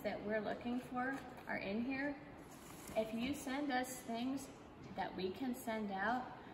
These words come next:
that really saves us a lot of time. If you, on your end, sort through things, pack them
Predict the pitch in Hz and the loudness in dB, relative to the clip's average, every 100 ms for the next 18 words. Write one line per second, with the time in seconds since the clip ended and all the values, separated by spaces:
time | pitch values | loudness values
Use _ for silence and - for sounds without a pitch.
0 | - - - 196 - 214 214 214 214 202 | -12 -10 0 2 4 4 2 0 0 0
1 | 190 196 196 185 175 180 190 196 - 196 | 2 2 2 0 2 2 2 -2 -2 -2
2 | 180 160 165 - 208 226 240 - - - | -2 -2 -4 -4 -2 0 0 -2 -8 -2
3 | 175 185 196 220 190 175 175 - - - | 0 2 2 2 4 0 -2 -8 -10 -10
4 | - 254 247 - 277 277 - 254 240 254 | -4 2 2 2 -2 -2 0 0 2 0
5 | - - - - - 233 214 214 240 226 | -6 -12 -14 -12 -2 2 2 2 2 2